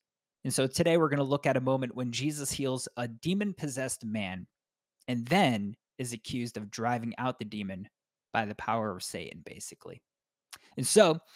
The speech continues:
first thing I want you guys to put in chat and ask yourselves this question.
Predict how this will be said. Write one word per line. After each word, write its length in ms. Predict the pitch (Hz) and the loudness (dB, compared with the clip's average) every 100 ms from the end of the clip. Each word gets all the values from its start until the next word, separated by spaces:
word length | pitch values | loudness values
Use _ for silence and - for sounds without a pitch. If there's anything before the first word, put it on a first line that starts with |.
| - - | -20 8
first 240 | 262 269 | 10 10
thing 140 | 247 220 | 10 10
I 60 | |
want 200 | 196 180 | 10 10
you 80 | 175 | 8
guys 240 | 175 170 - | 6 4 0
to 80 | |
put 340 | 147 - 254 - | 4 8 10 8
in 180 | 220 208 | 0 2
chat 320 | - 170 143 | 4 4 2
and 180 | 147 127 151 | -2 -4 -2
ask 340 | 151 170 - | -2 -2 0
yourselves 680 | 170 - 139 135 139 127 - | 0 2 2 2 2 -2 -8
this 480 | 120 131 139 - - | -6 -2 0 0 -4
question. 540 | - 131 120 - 98 | -4 -2 -2 -8 -12